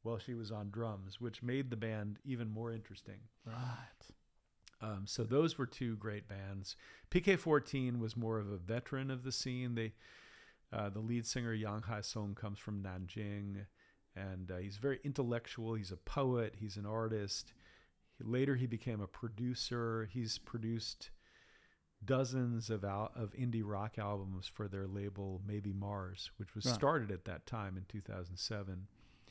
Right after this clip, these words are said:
Speaker 1: Yeah, he, he's definitely one of the most, I would argue, one of the most influential musicians in, in the indie rock scene
Speaker 2: Yeah,
Speaker 1: over the
Speaker 2: right.
Speaker 1: past twenty years.
Speaker 2: Wow.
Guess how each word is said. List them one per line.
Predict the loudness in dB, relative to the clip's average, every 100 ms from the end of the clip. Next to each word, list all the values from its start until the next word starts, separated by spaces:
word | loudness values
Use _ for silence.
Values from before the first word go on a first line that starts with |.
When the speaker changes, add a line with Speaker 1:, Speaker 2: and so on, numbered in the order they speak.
| -20 _ _ _ _ 4
Speaker 1:
Yeah, | 4 4
he, | 2 0 0
he's | -8 -2 2 2 4
definitely | 2 2 0 2
one | 2 2
of |
the | 0
most, | 0 0 -2
I | 4
would | 6
argue, | 6 4 2 2
one | 0
of | 0
the |
most | 0 -2 -2
influential | -4 -2 -2 -2 -2 -4 -4 -4 -6 -10 _ -20 _ _ _
musicians | 0 4 4 4 2 -2 -2
in, | -2 -2 -4 -2
in | 0 0
the |
indie | -2 -2 -2 -4
rock | -4 -4 -4
scene | 0
Speaker 2:
Yeah, | 2 2
Speaker 1:
over | 0 0
the | -2
Speaker 2:
right. | 0
Speaker 1:
past | -4 -4
twenty | -6 -6
years. | -4 -6 -6 -2
Speaker 2:
Wow. | 0 0